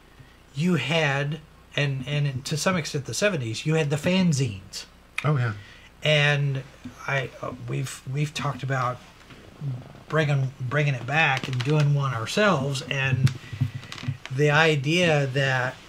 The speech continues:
Speaker 1: you type up your essays and letters and reviews and interviews and whatnot in your, in your articles and what, and you make copies. You physically make copies
Speaker 2: Mm-hmm.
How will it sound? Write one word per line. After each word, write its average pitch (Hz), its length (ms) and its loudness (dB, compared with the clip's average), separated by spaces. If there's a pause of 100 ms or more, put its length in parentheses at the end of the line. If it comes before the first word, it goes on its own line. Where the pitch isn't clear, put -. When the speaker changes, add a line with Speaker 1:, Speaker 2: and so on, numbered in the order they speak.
(840)
Speaker 1:
you 147 400 2 (920)
type 156 340 0
up 160 260 2
your 147 580 6 (220)
essays 156 600 4
and 147 160 2
letters 156 420 4
and 143 360 4 (180)
reviews 151 760 2
and 135 240 0
interviews 151 480 2
and 139 120 2
whatnot 139 420 0
in 135 100 0
your, 123 280 -4
in 131 280 -4
your 127 120 -4
articles 143 480 0
and 123 120 -2
what, 117 180 -6 (840)
and 147 540 4
you 135 240 -2
make 151 340 2
copies. 139 720 0 (360)
You 151 100 2
physically 175 560 4
make 165 320 4
copies 139 720 0
Speaker 2:
Mm-hmm. 127 400 2